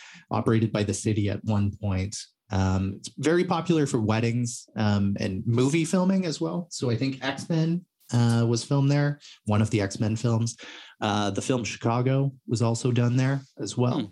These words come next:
Speaker 1: Um, but it's also a regimental museum. It's a museum of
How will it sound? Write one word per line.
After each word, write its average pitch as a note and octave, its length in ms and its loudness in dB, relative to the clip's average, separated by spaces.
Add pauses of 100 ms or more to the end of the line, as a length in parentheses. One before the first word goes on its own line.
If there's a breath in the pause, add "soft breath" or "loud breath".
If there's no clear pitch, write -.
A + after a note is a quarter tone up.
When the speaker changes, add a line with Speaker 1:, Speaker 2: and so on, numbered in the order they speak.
(540 loud breath)
Speaker 1:
Um, A2+ 680 2
but B2 220 -2
it's B2 260 -4
also B2 300 0
a G#2 60 2
regimental A#2 640 0
museum. A2 640 2
It's G2+ 240 -6
a G#2 320 0
museum G#2+ 680 2
of G2+ 220 -2